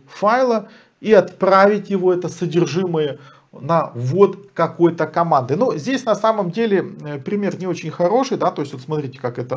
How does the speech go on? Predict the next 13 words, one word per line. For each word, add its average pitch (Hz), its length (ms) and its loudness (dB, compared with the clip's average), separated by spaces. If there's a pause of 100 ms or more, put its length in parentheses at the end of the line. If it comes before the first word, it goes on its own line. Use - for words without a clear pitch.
вот, 120 240 -14
вот 120 200 -14
так - 200 -16
вот, 110 100 -14
да. 190 200 -6 (500)
И 190 60 -8
давайте 131 340 -2
мы 123 120 -6
здесь 117 180 -8
сделаем 113 340 -6
тест 131 380 -8 (320)
один, 117 360 -12
да. 190 240 -10